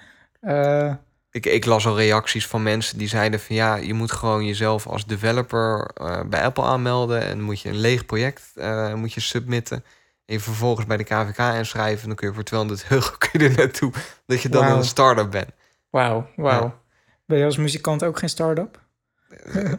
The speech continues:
Speaker 2: ja,
Speaker 1: Misschien
Speaker 2: geen
Speaker 1: kan ik
Speaker 2: idee.
Speaker 1: het proberen.
Speaker 2: Vrij beroep, dus je hoeft
Speaker 1: Ja.
Speaker 2: geen K V K-inschrijving te hebben en
Speaker 1: Nee,
Speaker 2: zo, eh.
Speaker 1: ja. Nee, ja, misschien, ja, wie weet is er, is er een luisteraar die, die er iets mee te maken heeft, die ons naar binnen kunt loodsen.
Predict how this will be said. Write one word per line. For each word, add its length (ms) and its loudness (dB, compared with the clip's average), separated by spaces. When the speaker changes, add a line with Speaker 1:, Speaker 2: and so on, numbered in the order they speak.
Speaker 2:
ja, 180 2
Speaker 1:
Misschien 60 2
Speaker 2:
geen 200 0
Speaker 1:
kan 120 4
ik 60 0
Speaker 2:
idee. 200 -2
Speaker 1:
het 80 -6
proberen. 300 0
Speaker 2:
Vrij 320 2
beroep, 280 -4
dus 140 -4
je 60 -2
hoeft 120 4
Speaker 1:
Ja. 60 0
Speaker 2:
geen 120 0
K 60 -6
V 40 -6
K-inschrijving 640 -2
te 80 -8
hebben 220 0
en 60 2
Speaker 1:
Nee, 180 0
Speaker 2:
zo, 160 -6
eh. 140 -4
Speaker 1:
ja. 180 0
Nee, 300 2
ja, 200 4
misschien, 300 -4
ja, 180 2
wie 160 2
weet 260 2
is 180 -4
er, 320 0
is 160 -6
er 60 -2
een 80 -2
luisteraar 580 0
die, 240 -2
die 200 -6
er 60 -10
iets 200 -6
mee 160 -2
te 100 -6
maken 320 -2
heeft, 140 -4
die 100 -4
ons 100 -2
naar 120 0
binnen 220 -2
kunt 200 -4
loodsen. 500 -4